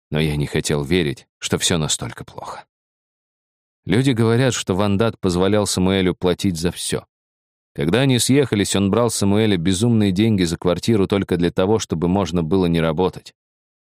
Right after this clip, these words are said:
Когда он взял на себя заботы о бабушкином доме, то начал выбивать из жильцов деньги. Каждую неделю повышал стоимость аренды, отобрал у них паспорта, угрожал тем, кто не мог платить, вызывать полицию.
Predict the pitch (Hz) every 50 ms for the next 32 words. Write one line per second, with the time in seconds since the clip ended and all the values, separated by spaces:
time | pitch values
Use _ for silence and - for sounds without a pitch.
0 | _ _ _ - 67 80 92 113 131 135 120 101 92 117 127 127 120 110 - -
1 | 107 107 113 101 87 104 104 98 117 123 113 - 110 - - 101 98 95 113 113
2 | 101 95 - - 98 90 90 90 90 87 101 120 120 113 104 90 - 107 110 123
3 | 131 113 - 117 107 92 92 98 90 98 98 113 113 - - 85 78 80 90 87
4 | 82 - - 110 90 76 76 95 107 104 90 80 - - _ _ _ _ _ _
5 | _ _ _ - 135 160 143 120 117 135 131 131 131 117 131 127 110 98 80 90
6 | 90 92 90 - 98 90 87 - - 107 107 98 90 82 - - 87 82 90 98
7 | 98 87 73 - - _ _ _ _ - - - 82 90 113 131 123 113 104 98
8 | 90 - - 95 - - - 92 87 - - 120 120 107 90 82 87 92 90 85
9 | 104 110 107 87 - 113 117 113 98 - - 82 82 82 85 87 87 _ - 80
10 | 76 - - 104 101 - - _ _ _ _ - 71 80 95 90 82 85 76 71
11 | - - - 73 69 64 60 - - - - -